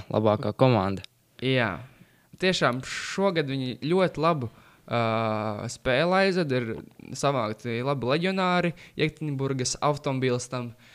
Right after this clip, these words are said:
Speaker 2: Divi pret septiņi. Jā.
Speaker 1: Tā, es tev gribēju pajautāt, vai, ā, vai spēle bija copy-paste no spēles pret Traktoru?
Speaker 2: Copy-paste, ā,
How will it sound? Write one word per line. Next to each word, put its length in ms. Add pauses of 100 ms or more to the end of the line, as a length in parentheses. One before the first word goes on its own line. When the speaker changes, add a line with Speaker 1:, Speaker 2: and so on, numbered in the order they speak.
(840)
Speaker 2:
Divi 240
pret 180
septiņi. 480 (1300)
Jā. 200 (720)
Speaker 1:
Tā, 240 (100)
es 120
tev 160
gribēju 280
pajautāt, 680
vai, 460
ā, 200 (460)
vai 120
spēle 300
bija 180
copy-paste 600
no 80
spēles 400
pret 160
Traktoru? 400 (720)
Speaker 2:
Copy-paste, 1300
ā, 480